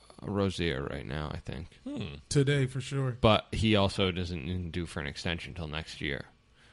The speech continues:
Speaker 2: Yeah.
Speaker 1: So, he, you know, if, if they trade him to somebody where he, he can play, he's gonna get a lot more money. If he's, if he's there and Kyrie's healthy, it, maybe it's a different story. So maybe he'd wanna go as well. But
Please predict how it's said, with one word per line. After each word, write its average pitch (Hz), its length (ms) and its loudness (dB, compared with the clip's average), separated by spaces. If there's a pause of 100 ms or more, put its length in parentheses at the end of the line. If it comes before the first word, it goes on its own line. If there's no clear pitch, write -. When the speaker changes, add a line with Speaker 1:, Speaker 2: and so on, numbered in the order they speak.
(340)
Speaker 2:
Yeah. 95 200 -2 (180)
Speaker 1:
So, 104 200 6
he, 117 140 6
you 127 200 4
know, 90 180 2
if, - 160 -2 (120)
if - 440 -12 (240)
they 110 120 8
trade 104 300 6
him 98 140 2
to 90 60 -2
somebody 90 320 0
where 82 200 0
he, 80 180 -2 (240)
he 87 140 -6
can 76 160 -6
play, 80 300 2
he's 80 180 -6
gonna 78 140 -6
get 71 120 -2
a 71 40 -4
lot 69 240 -2
more 52 180 -8
money. 55 300 -8
If 87 120 -6
he's, 85 440 -2
if 92 140 -4
he's 85 140 -6
there 92 300 4
and 90 100 0
Kyrie's 85 440 2
healthy, 90 460 2 (580)
it, 101 180 0
maybe 95 260 4
it's 92 140 0
a 85 40 -2
different 73 300 -2
story. 73 320 0
So - 120 -2
maybe 104 240 4
he'd 107 220 2
wanna 82 260 0
go 71 180 0
as 76 140 -2
well. 67 360 0
But 80 280 0